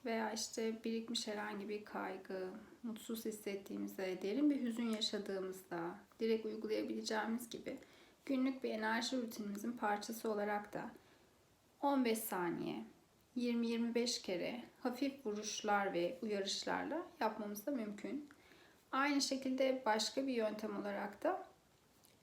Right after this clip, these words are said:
e, gece yatmadan önce kalp çakrasıyla bağlantılı olduğu için,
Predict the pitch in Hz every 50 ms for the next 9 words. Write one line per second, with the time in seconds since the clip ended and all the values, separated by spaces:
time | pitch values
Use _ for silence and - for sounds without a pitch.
0 | _ - 277 214 - - - 220 214 - 240 220 220 226 220 220 - - 202 190
1 | - - 370 185 175 180 190 202 - 262 330 339 339 - - - - - - -
2 | - - - - _ _ - - - _ _ _ - - - _ _ - - -
3 | - 247 247 247 240 - 226 214 208 - 214 208 - - 262 254 233 196 202 190
4 | 185 185 185 190 185 196 202 - - 196 180 180 185 - - 392 392 - - -
5 | - - 277 294 -